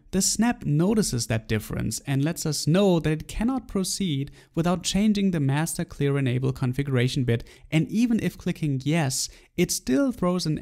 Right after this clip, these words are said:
error message because the low voltage programming bit has the incorrect value because we turned it to off. This leaves us with no choice but to set both low voltage programming and master clear enable back to on.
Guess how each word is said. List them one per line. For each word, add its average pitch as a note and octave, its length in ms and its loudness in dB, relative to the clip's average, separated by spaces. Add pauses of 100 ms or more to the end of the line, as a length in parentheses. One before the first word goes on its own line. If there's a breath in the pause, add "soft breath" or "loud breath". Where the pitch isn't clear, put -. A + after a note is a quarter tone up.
error F3+ 220 2
message C#3 480 -2
because C#3 320 -4
the F#3+ 120 -2
low D3+ 300 2
voltage C3 500 -2
programming B2 420 0
bit A#2 160 -2
has B2+ 280 -4
the C3+ 220 -4
incorrect F#3+ 420 2
value C3 500 2
because B2+ 440 -4
we D#3+ 120 0
turned B2 320 0
it C3+ 120 -4
to - 320 -4
off. - 320 -8 (420 soft breath)
This G#3+ 240 4
leaves F#3+ 220 2
us E3 180 0
with D3+ 220 -2
no E3+ 240 2
choice C3+ 560 -2
but - 160 -8
to D3+ 80 -6
set - 320 -6
both F#3 280 0
low F#3+ 200 0
voltage G#3+ 420 -4
programming C#3+ 600 -2
and A3 360 -2
master F3+ 320 -2
clear D#3+ 300 -4
enable C3 420 -2
back - 320 -6
to - 240 -6
on. G#2 440 -8